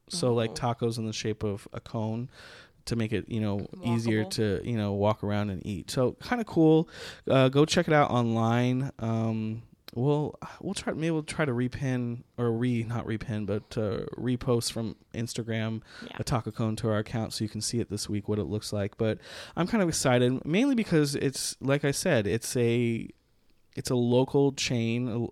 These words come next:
Speaker 1: uh, that is getting a chance to have a, uh, you know, a permanent offering at
Speaker 2: Yeah.
Speaker 1: Disney Springs. So that's awesome.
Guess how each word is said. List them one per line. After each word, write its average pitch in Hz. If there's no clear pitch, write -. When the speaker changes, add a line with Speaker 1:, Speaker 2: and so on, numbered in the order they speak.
Speaker 1:
uh, 110
that 110
is 113
getting 117
a 113
chance 110
to 110
have 107
a, 107
uh, 76
you 120
know, 107
a 101
permanent 123
offering 101
at -
Speaker 2:
Yeah. 175
Speaker 1:
Disney 104
Springs. -
So -
that's 131
awesome. 104